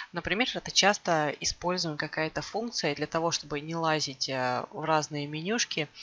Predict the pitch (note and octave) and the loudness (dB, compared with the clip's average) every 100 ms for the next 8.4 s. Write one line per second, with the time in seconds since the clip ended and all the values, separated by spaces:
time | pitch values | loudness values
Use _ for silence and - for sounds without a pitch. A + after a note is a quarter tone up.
0 | - - - G3+ F#3 E3 G3+ F#3+ - D#3 | -8 -8 0 2 4 2 0 2 2 2
1 | D#3 D3+ E3 D#3 C#3 - - - - D3+ | -6 -2 2 4 4 0 -8 -12 -12 -6
2 | D3 E3 D3+ D3+ D3 D#3+ D3+ D#3 - D#3 | -2 -2 -2 -6 -2 0 0 -2 -2 -2
3 | D#3 D3+ - F#3+ G#3 B3+ A#3+ - - - | -2 -4 -4 -4 -2 0 0 -2 -2 -2
4 | - - A#3 A#3+ E3 F3 D#3 C#3+ C3+ D3+ | -2 -2 -4 -2 2 2 2 0 0 -2
5 | C#3+ C3 C3 - - - F3 F#3 G3+ A#3 | -2 -4 -6 -6 -8 -6 -4 0 4 4
6 | F#3+ F#3 F3+ F3 D#3+ - D3+ - E3+ D3 | 2 0 2 4 4 2 -6 -2 -2 0
7 | C#3 C#3+ - - - E3 D#3+ - - D3+ | -4 -4 -6 -4 -6 -8 -8 -8 -8 -6
8 | C#3 F#3+ - - | -6 -8 -8 -10